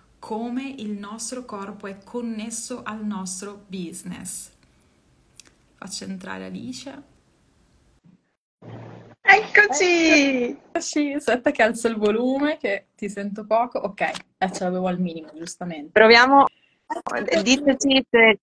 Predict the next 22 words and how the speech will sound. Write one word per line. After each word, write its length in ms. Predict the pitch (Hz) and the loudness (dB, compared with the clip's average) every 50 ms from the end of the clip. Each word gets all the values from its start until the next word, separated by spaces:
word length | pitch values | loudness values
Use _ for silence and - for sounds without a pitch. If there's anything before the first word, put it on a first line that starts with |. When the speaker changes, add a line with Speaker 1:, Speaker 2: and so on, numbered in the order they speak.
| _ _ | _ _
Speaker 2:
ci 200 | - - 240 233 | 0 2 4 4
sentite, 840 | - - 240 233 220 - - 220 233 247 240 - - 247 247 240 | 4 6 6 4 4 2 2 4 4 4 4 4 6 6 8 8
se 100 | 240 247 | 6 4
mi 140 | 233 226 214 | 2 2 2
sentite 380 | - 226 220 208 220 214 - 220 | 2 2 2 0 -2 -4 -4 -2
Speaker 1:
Allora, 140 | 202 190 208 | 2 4 6
Speaker 2:
bene, 480 | 220 233 240 233 247 247 240 - - _ - - _ _ _ | 6 6 4 4 4 4 2 2 -4 _ -20 -20 _ _ _
che 140 | _ - 226 | _ 6 6
ho 20 | 214 | 8
fatto 180 | 226 233 233 | 8 8 8
Speaker 1:
io 80 | 254 247 | 8 6
Speaker 2:
un 40 | 233 | 6
Speaker 1:
ti 60 | 214 | 6
Speaker 2:
po' 60 | - 240 | 6 6
Speaker 1:
sen- 100 | 247 247 | 6 6
Speaker 2:
un 60 | 226 | 6
castello 800 | - 233 214 - - - 233 220 226 240 240 247 240 240 240 233 - _ _ _ _ | 4 4 4 4 4 8 8 10 10 8 6 4 4 4 4 0 -4 _ _ _ _
per 200 | _ - 226 214 | _ 2 2 4
far 160 | - 220 220 220 | 4 4 2 4
stare 280 | - - 220 226 233 | 4 6 6 8 8
sul 220 | 233 - 294 269 - | 6 6 4 2 2
cellulare. 1080 | - 254 - - 269 285 269 247 - - - 269 262 - - - 269 - - _ _ | 2 2 2 2 4 4 4 4 4 2 2 2 0 0 -4 -4 -6 -6 -6 _ _